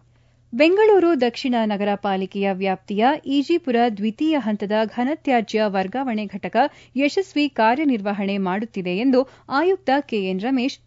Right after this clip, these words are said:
ತಿಳಿಸಿದ್ದಾರೆ. ಈಜಿಪುರದಲ್ಲಿರುವ ದ್ವಿತೀಯ ಹಂತದ ಘನತ್ಯಾಜ್ಯ ಘಟಕ ಹಾಗೂ ಸ್ವಯಂ ಚಾಲಿತ ತ್ಯಾಜ್ಯ ವಿಂಗಡಣೆ ಘಟಕಕ್ಕೆ ಇಂದು ಭೇಟಿ ನೀಡಿ ಘಟಕದ ಕಾರ್ಯವೈಖರಿಯನ್ನು ಅವರು ಪರಿಶೀಲನೆ ನಡೆಸಿದರು. ಎರಡು ಸಾವಿರದ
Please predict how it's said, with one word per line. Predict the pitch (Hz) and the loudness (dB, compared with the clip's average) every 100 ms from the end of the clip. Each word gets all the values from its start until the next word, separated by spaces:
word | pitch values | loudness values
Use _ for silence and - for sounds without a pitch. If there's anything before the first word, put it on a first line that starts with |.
| - | -6
ತಿಳಿಸಿದ್ದಾರೆ. | 294 226 208 180 175 175 - _ _ _ _ _ _ - | -4 -2 -6 -4 -4 -4 -8 _ _ _ _ _ _ -6
ಈಜಿಪುರದಲ್ಲಿರುವ | 247 208 220 220 202 190 190 190 196 294 247 | -4 -2 -2 -4 -4 -4 -4 -2 0 0 0
ದ್ವಿತೀಯ | 247 240 330 285 | -4 -2 -2 0
ಹಂತದ | 233 208 196 214 269 - | 0 -4 -4 0 0 -2
ಘನತ್ಯಾಜ್ಯ | 262 330 - 294 220 214 208 | -4 -4 -2 -2 -2 -4 -4
ಘಟಕ | 208 196 180 233 349 _ _ | -4 -8 -4 -4 -4 _ _
ಹಾಗೂ | - 349 285 339 | 2 4 4 -2
ಸ್ವಯಂ | - 233 247 339 | 0 0 0 -2
ಚಾಲಿತ | 320 247 214 208 233 | 0 0 0 -2 -4
ತ್ಯಾಜ್ಯ | - 226 247 262 302 | -2 -2 -2 -2 -2
ವಿಂಗಡಣೆ | 214 202 202 196 196 | 0 -2 -4 -2 -4
ಘಟಕಕ್ಕೆ | 190 196 196 247 - 277 233 - _ - | -4 -6 -6 -8 -2 -2 -2 -8 _ -4
ಇಂದು | 381 330 320 | 0 0 0
ಭೇಟಿ | 214 262 320 | -2 -2 0
ನೀಡಿ | 339 254 233 247 | 0 0 0 -4
ಘಟಕದ | 208 214 208 202 202 | -6 -8 -8 -4 -4
ಕಾರ್ಯವೈಖರಿಯನ್ನು | 202 233 269 330 247 196 - 190 185 180 | -2 0 0 0 0 -2 -4 -4 -4 -2
ಅವರು | 185 180 233 330 | -4 -2 0 -2
ಪರಿಶೀಲನೆ | - 277 330 269 208 180 190 | -2 -4 -2 -6 -6 -6 -4
ನಡೆಸಿದರು. | 294 233 208 180 180 - _ _ _ _ _ _ _ _ - | -4 -4 -8 -8 -8 -12 _ _ _ _ _ _ _ _ 0
ಎರಡು | 233 226 | 2 2
ಸಾವಿರದ | 220 214 196 202 | 0 -2 0 2